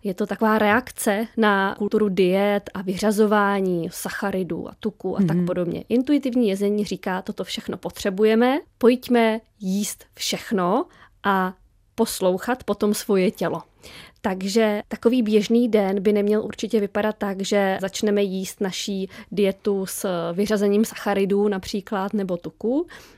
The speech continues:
Speaker 1: ale měli bychom jíst všechny tři hlavní živiny, sacharidy, bílkoviny, tuky a relativně pravidelně. Ale potom už je na nás, jestli se nasnídáme okamžitě, co ráno vstaneme,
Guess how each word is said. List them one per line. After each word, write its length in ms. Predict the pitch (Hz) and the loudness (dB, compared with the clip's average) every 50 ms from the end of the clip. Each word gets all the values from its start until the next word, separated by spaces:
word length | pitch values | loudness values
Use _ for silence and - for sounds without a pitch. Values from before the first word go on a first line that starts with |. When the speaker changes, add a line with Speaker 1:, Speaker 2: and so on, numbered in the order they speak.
| _ _ | _ _
Speaker 1:
ale 300 | - 208 208 202 202 196 | 0 2 2 2 2 2
měli 280 | 196 202 220 233 269 277 | 2 2 4 4 4 2
bychom 340 | 240 262 - - 254 247 247 | 0 -2 0 0 0 0 0
jíst 340 | 233 208 220 220 - - - | 0 -2 -4 -4 -6 -10 -12
všechny 340 | - - 240 220 - 220 214 | -6 -6 -4 -2 -2 -2 -4
tři 160 | - - 226 | -2 -2 -4
hlavní 320 | 220 214 202 202 185 - - | -2 -2 -2 -4 -4 -6 -4
živiny, 360 | - 233 240 302 294 302 302 | -2 0 2 2 2 2 0
sacharidy, 460 | 302 - 226 - 226 220 220 202 220 | -2 -4 -6 -6 -4 -4 -2 -2 -2
bílkoviny, 460 | 196 208 208 202 - 214 190 160 151 - - | -2 -2 -4 -4 -6 -6 -6 -6 -8 -8 -12
tuky 420 | - 156 - - 226 240 277 381 - - - - - - - - _ | -14 -16 -6 -2 0 0 0 -2 -6 -12 -18 -20 -18 -20 -20 -8 _
a 100 | - 254 | -2 0
relativně 480 | 269 262 262 254 247 254 233 220 226 220 | 2 2 2 2 2 2 4 4 2 2
pravidelně. 640 | - 202 180 165 175 170 170 156 - 180 175 - - _ _ - - _ _ _ - | 0 -4 -6 -6 -6 -6 -6 -8 -10 -10 -12 -14 -16 _ _ -20 -20 _ _ _ 0
Ale 280 | 214 214 208 196 - - - - | 2 2 4 2 0 -2 -6 -8
potom 260 | 240 240 - 294 277 269 | -6 0 0 2 2 2
už 140 | 269 - | 0 0
je 80 | 294 269 | 0 2
na 100 | 254 240 | 4 4
nás, 320 | 233 220 220 220 220 - - | 4 4 2 0 -2 -2 -4
jestli 280 | 214 - - - 220 | -6 -6 -2 -2 -2
se 280 | 214 - - 220 208 202 | -2 0 0 0 0 0
nasnídáme 680 | 190 190 180 - - 214 214 208 208 208 214 214 214 | -2 -4 -4 -4 -2 0 0 2 2 2 0 0 -2
okamžitě, 600 | - 185 - - 202 208 202 208 185 - 220 202 | -4 -6 -4 -2 0 0 0 -2 -2 -2 -2 -2
co 160 | 196 - 220 | -2 0 0
ráno 220 | 214 208 202 202 180 | 0 2 0 0 -2
vstaneme, 480 | - - - 190 190 214 220 254 285 | -6 -8 -6 -4 -2 0 0 2 2